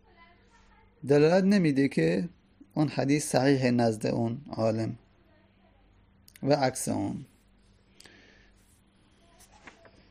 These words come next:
بیت دویست و نود و هفت میگه که "ولا افتراق العلماء الکملی ما بین محتج و ذی تعودی." "ولا افتراق العلماء"، و نه، و همچنین،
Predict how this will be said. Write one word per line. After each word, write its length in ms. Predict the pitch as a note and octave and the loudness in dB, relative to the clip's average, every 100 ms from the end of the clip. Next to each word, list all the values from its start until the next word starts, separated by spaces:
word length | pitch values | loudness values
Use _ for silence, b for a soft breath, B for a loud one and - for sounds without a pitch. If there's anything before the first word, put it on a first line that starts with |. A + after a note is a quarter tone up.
| b b _ _ _ _ _ _ _ _ _ _ _ _ _ _ _ _ - | b b _ _ _ _ _ _ _ _ _ _ _ _ _ _ _ _ -4
بیت 240 | C#3 G#3 | 0 2
دویست 340 | A3 F3 G3+ G3+ | 0 0 0 0
و 60 | |
نود 200 | E3+ E3 | 0 2
و 60 | D#3 | 2
هفت 220 | F3 F#3+ | 2 0
میگه 280 | E3 D#3 F3+ | -2 0 -2
که 180 | F3+ E3+ | -2 2
"ولا 240 | C#3+ E3+ | 4 4
افتراق 540 | F#3+ - D#3+ D#3+ D#3+ D#3+ | 0 0 2 2 2 0
العلماء 540 | C#3 B2+ B2+ C3+ D3 | 2 2 2 2 2
الکملی 760 | C#3+ B2+ C3 B2 C#3 D3 D3 C#3+ | 0 -2 -4 0 0 2 2 2
ما 200 | B2+ A#2 | 2 0
بین 280 | C3 C#3 B2 | 2 2 0
محتج 520 | A2+ - - C3+ B2+ B2+ | -2 -4 -4 -2 -2 -2
و 80 | A#2+ | 0
ذی 140 | B2 B2+ | 0 -2
تعودی." 680 | C3 A#2+ A#2 A#2 G#2 - - b b b b - | -2 -4 -2 -4 -4 -10 -16 b b b b 0
"ولا 240 | B2+ F#3+ | 2 4
افتراق 480 | A3 - E3 E3+ - | 0 0 2 2 2
العلماء"، 560 | B2+ B2+ B2+ B2+ A#2+ | 2 2 2 2 0
و 120 | B2 D3+ | 2 2
نه، 240 | A#3 G#3 | 2 0
و 160 | E3 D#3+ | -2 0
همچنین، 760 | A#3 A3 - D#3 C3+ C#3+ E3 | 2 0 -2 0 2 0 -2